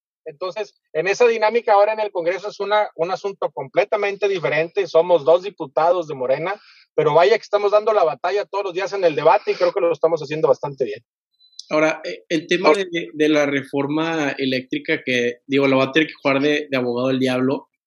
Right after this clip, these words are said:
Speaker 2: este, y sabiendo que Pemex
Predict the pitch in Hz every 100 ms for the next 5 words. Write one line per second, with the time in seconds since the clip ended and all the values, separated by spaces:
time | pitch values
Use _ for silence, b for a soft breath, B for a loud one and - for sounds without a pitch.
0 | _ _ _ 143 127 - 139 - _ _
1 | _ _ 165 170 - 170 180 208 - 196
2 | 151 - 180 180 208 202 -